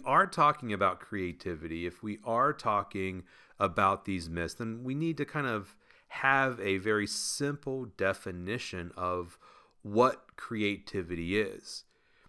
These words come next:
And then from there, we can kinda talk about, you know, how everyone is creative. So I wanna turn to, uh, to somebody else that really is a, an expert on creativity.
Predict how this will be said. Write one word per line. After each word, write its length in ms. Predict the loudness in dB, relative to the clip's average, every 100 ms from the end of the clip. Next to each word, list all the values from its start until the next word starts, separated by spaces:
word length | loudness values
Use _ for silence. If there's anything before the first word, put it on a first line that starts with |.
| _ _ _ -4
And 200 | 0 2
then 200 | 2 2
from 300 | 2 0 2
there, 220 | 4 4
we 120 | 2
can 160 | -2 -6
kinda 240 | -6 -6
talk 340 | -4 -2 -2 -2
about, 460 | -2 2 2 2 -6 _ _ _ _ _ _ _ -14 -6
you 100 | -4
know, 120 | -4
how 600 | -2 2 4 4 2 0 -12 _ _ _
everyone 400 | 0 2 2 0
is 160 | 0 -4
creative. 600 | -6 -4 -4 -4 -8 -10
So 440 | -8 0 2 2 0 -10 -20 -6 2
I 60 | 6
wanna 200 | 8 6
turn 380 | 4 0 0
to, 540 | -2 -2 0 0 -4 -8 -16 _ -16
uh, 80 | -14 -14 -20 -20 -10
to 120 | -4
somebody 380 | -2 0 2 4
else 400 | 4 2 -2 -10 -16 -20 _
that 280 | 2 2 2 -2
really 240 | -2 0 0
is 380 | 0 2 0 -2
a, 580 | -4 -4 -2 0 0 -2 -8 _ _ _ _ _ _ -4
an 120 | 2
expert 480 | 2 0 2 2 2
on 500 | 0 4 4 4 0
creativity. 920 | -2 2 2 2 4 2 2 -4 -8